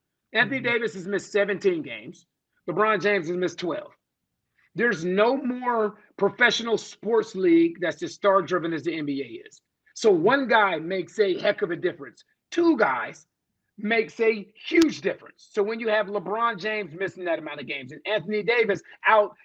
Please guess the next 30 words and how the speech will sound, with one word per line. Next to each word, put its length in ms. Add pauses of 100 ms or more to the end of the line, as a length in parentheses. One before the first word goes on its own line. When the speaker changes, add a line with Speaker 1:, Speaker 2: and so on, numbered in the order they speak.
(260)
Speaker 1:
from 220
seventeen 640
games 320
now 480
and 300
for 160
a 40
little 220
while 220
longer, 420 (540)
I 60
mean, 340 (180)
I, 160
I 80
get 220
it. 180 (380)
I 80
know 200
this 180
is 100
the 100
Lakers. 420
I 80
understand 460
the 60
brand. 400
I 40
understand 460
the 60
history 600